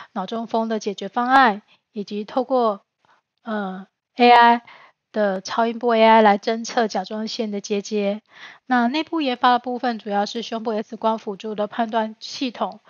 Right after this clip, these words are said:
那目前主要判断的病灶有气胸跟肺结节两种。那不管是外部资源或内部研发，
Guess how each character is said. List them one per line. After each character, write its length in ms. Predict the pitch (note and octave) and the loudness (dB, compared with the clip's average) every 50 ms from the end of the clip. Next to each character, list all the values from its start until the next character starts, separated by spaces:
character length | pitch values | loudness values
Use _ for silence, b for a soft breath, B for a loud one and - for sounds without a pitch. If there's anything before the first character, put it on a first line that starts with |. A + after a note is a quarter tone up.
| B B B B B | B B B B B
那 120 | - A#3 A3+ | -4 -4 -4
目 180 | A3+ A#3+ A#3+ | -4 -6 -10
前 220 | A3+ - A3 G#3 G3+ | -10 -10 -10 -10 -10
主 140 | - G#3 | -8 -6
要 100 | G#3 G#3+ | -4 -4
判 300 | A3 - - A#3 A3+ A3+ | -4 -4 -4 -4 -4 -4
断 260 | G#3+ A#3 A3+ A3 A3 G#3 | -4 -2 -2 -2 -2 -2
的 180 | G#3+ G#3 G3 | -2 -2 -2
病 280 | F#3+ - B3 A#3 G#3+ G3+ | -4 -4 -8 -8 -8 -6
灶 260 | - A#3 G#3 G3+ G3 | -2 0 0 0 -2
有 240 | G3 F#3+ F#3+ F#3 F#3+ | -4 -8 -12 -12 -12
气 180 | - - A3+ | -12 -10 -10
胸 220 | G#3+ - A3+ G#3+ G#3 | -8 -8 -8 -8 -8
跟 140 | A3 A3 A3 | -8 -8 -4
肺 160 | - A#3+ A3 | -4 -4 -4
结 120 | - A3 | -4 -6
节 220 | G3+ - G3+ G3+ F#3+ | -8 -8 -6 -6 -4
两 240 | F#3+ F#3+ G#3+ G#3+ | -6 -6 -6 -8
种。 240 | - - A3 F#3+ F#3+ _ _ _ _ _ B B B B B B B B B B B B B B B B B B - | -8 -6 -6 -6 -8 _ _ _ _ _ B B B B B B B B B B B B B B B B B B 0
那 160 | D4+ D4+ D4+ | 2 2 2
不 140 | - F4+ F4 | 2 0 0
管 200 | - C#4+ A3 G#3+ | 2 2 0 0
是 160 | - - B3+ | -2 -6 -6
外 220 | A#3 C#4 C4+ C4 | 0 2 2 2
部 160 | B3+ C#4+ C4+ - | 0 -2 -6 -6
资 180 | - B3+ B3+ | -6 -8 -6
源 180 | A#3+ A3+ A3 A3 | -4 -4 -4 -6
或 160 | - B3 A#3+ | -8 -8 -6
内 160 | A#3 A#3+ A#3 | -4 -4 -6
部 140 | A3+ - A#3+ | -4 -4 -4
研 280 | A3 A3 G3 F#3+ G#3 G#3 | -2 -2 -2 -4 -4 0
发， 420 | - A#3 A3 A3 A3+ A3 A3+ | 4 6 6 8 6 4 2